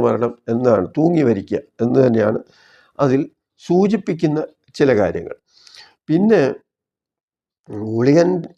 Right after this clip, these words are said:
രാശിയുടെ ആദ്യമായാൽ പ്രായം കുറഞ്ഞ ആളും മധ്യത്തിലായാൽ ഏകദേശം മധ്യപ്രായമുള്ള ആളും അവസാന ഡിഗ്രിയിലൊക്കെ ആണെങ്കിൽ അത് വൃദ്ധന്മാരുടെ അല്ലെങ്കിൽ പ്രായമുള്ളവരുടെയാണ്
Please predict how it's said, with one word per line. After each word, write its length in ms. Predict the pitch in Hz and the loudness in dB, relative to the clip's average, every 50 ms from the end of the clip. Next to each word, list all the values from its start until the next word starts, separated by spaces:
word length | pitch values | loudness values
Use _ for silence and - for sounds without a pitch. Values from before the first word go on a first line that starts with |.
| - 120 113 | -12 -4 -2
രാശിയുടെ 440 | 123 127 143 143 - 160 170 160 147 131 139 | 0 0 0 -2 -2 -2 0 0 2 2 0
ആദ്യമായാൽ 680 | 160 165 160 180 214 196 175 151 151 151 143 131 120 110 - - _ _ _ _ _ _ _ | -2 -4 -4 -4 -2 -2 -2 -2 -2 -2 -2 -2 -2 -4 -6 -8 _ _ _ _ _ _ _
പ്രായം 280 | - 123 131 143 156 156 147 | -6 -2 -2 0 0 0 0
കുറഞ്ഞ 220 | 143 131 123 120 120 120 | 0 0 0 0 2 2
ആളും 160 | 110 110 139 - - _ _ _ _ _ _ - | 2 0 -2 -6 -10 _ _ _ _ _ _ -4
മധ്യത്തിലായാൽ 720 | 135 135 127 - 175 - 131 139 127 123 123 127 127 - - _ _ _ _ _ _ _ _ _ | -4 -4 -2 -2 -4 -2 0 0 2 2 2 0 -2 -4 -8 _ _ _ _ _ _ _ _ _
ഏകദേശം 440 | - 127 139 131 131 135 135 - 135 127 | -6 -4 -2 0 -2 -2 -2 -4 -4 -4
മധ്യപ്രായമുള്ള 720 | 123 120 110 - 143 135 135 131 131 131 123 117 110 110 107 | -4 -4 0 -2 0 0 2 0 2 2 2 0 0 0 0
ആളും 240 | 104 101 113 127 - _ _ _ _ _ _ _ _ _ _ - | -2 -2 -4 -6 -10 _ _ _ _ _ _ _ _ _ _ -6
അവസാന 460 | 131 139 156 147 - 175 170 175 175 180 165 - - _ _ - 123 | -4 -2 -2 -2 0 2 2 2 2 0 -2 -4 -8 _ _ -8 -6
ഡിഗ്രിയിലൊക്കെ 540 | 131 123 120 127 131 131 117 117 92 110 | -6 -4 -2 -2 0 0 0 0 0 2
ആണെങ്കിൽ 400 | 110 110 107 110 117 110 98 - - - _ _ - | 2 2 2 2 0 -2 -2 -6 -8 -10 _ _ -6
അത് 180 | 107 110 123 - - - - - _ _ _ _ - - - - _ _ - - 113 120 113 | -2 0 0 0 0 -4 -10 -20 _ _ _ _ -18 -18 -18 -18 _ _ -10 -8 -6 -4 0
വൃദ്ധന്മാരുടെ 840 | 104 120 117 107 - - - 143 147 151 151 139 135 113 107 95 95 - | 0 0 0 0 -2 -2 0 0 2 2 2 2 2 0 -2 -4 -6 -10
അല്ലെങ്കിൽ 300 | - 110 113 117 123 120 - | -8 -8 -8 -6 -8 -8 -4
പ്രായമുള്ളവരുടെയാണ് 960 | 123 117 123 139 143 139 120 107 107 110 110 110 107 110 101 95 95 101 104 | -2 -2 0 2 2 2 0 0 0 0 0 0 0 0 0 0 0 0 -2